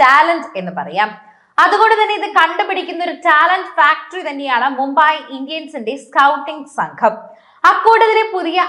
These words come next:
അഡ്മിഷൻ തന്നെയാണ് ഈ വിഘ്നേഷ് പുത്തൂരും. റോബിൻ മിൻസും എടുത്തു പറയേണ്ട ഒരു പേര് തന്നെയാണ്. കഴിഞ്ഞ സെപ്റ്റംബറിൽ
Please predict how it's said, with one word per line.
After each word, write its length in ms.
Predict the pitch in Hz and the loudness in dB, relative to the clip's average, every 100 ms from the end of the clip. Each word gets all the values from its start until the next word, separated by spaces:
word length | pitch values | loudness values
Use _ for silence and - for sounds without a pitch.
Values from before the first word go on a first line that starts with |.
| 262 | 0
അഡ്മിഷൻ 360 | 277 285 285 320 285 | -2 -6 -10 -4 -4
തന്നെയാണ് 400 | 240 247 233 339 - | -2 0 0 0 -4
ഈ 60 | 240 233 | -12 -12
വിഘ്നേഷ് 500 | 294 294 370 359 - - | -14 -10 -8 -8 -10 -16
പുത്തൂരും. 460 | 185 175 151 226 220 - _ _ 208 269 | -14 -10 -6 -8 -8 -20 _ _ -2 4
റോബിൻ 400 | 330 370 453 440 | 6 6 4 0
മിൻസും 340 | 427 381 415 381 - | -2 -4 -6 -6 -2
എടുത്തു 280 | 269 294 392 302 | -2 0 0 2
പറയേണ്ട 340 | 285 269 262 233 233 | 2 2 0 0 0
ഒരു 100 | 247 | -4
പേര് 220 | 202 185 180 | -6 -6 -6
തന്നെയാണ്. 380 | 165 156 143 226 180 - _ _ - | -8 -10 -2 -2 -2 -14 _ _ 2
കഴിഞ്ഞ 340 | 370 370 427 480 | 2 4 2 0
സെപ്റ്റംബറിൽ 500 | 466 277 349 285 240 | 0 -2 0 2 0